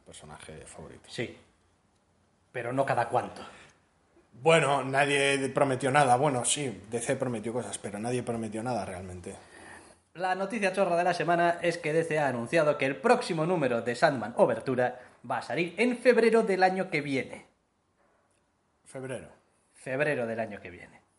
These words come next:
Speaker 2: Convirtiendo algo bimensual en algo, eh, pues,
Speaker 1: Pues,
Speaker 2: semestral,
Speaker 1: pues,
Speaker 2: o
Speaker 1: pues,
Speaker 2: más o menos. O casi, casi.
Speaker 1: Pues sí, se suponía que tenía que salir en diciembre el segundo número y se va a retrasar hasta febrero. De diciembre a febrero.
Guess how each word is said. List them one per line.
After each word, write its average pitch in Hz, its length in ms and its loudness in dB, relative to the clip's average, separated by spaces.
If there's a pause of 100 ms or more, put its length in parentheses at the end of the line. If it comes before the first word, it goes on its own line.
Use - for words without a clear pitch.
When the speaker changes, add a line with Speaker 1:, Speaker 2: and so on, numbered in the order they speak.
(540)
Speaker 2:
Convirtiendo 147 600 -2
algo 180 220 6
bimensual 196 640 4
en 170 120 2
algo, 180 320 6
eh, 170 120 0
pues, 160 160 -6
Speaker 1:
Pues, 135 200 -4
Speaker 2:
semestral, 135 760 8
Speaker 1:
pues, 123 120 0
Speaker 2:
o 120 200 0
Speaker 1:
pues, 127 120 -2
Speaker 2:
más 127 340 2
o 127 80 0
menos. 123 680 2 (180)
O 127 160 -6
casi, 151 260 -2
casi. 127 360 0 (240)
Speaker 1:
Pues 147 160 -10
sí, 165 300 -4
se - 160 -8
suponía 139 460 -6
que 131 80 -6
tenía 135 300 -6
que 123 80 -6
salir 127 340 -6
en 127 260 -8
diciembre 151 460 -8
el 143 40 -8
segundo 131 340 -12
número 160 380 -6
y - 60 -10
se - 160 -8
va 104 80 -10
a - 20 -10
retrasar 120 400 -12
hasta - 320 -10
febrero. 90 640 -16
De 160 220 -6
diciembre 165 800 -4 (300)
a 160 160 -8
febrero. 92 580 -14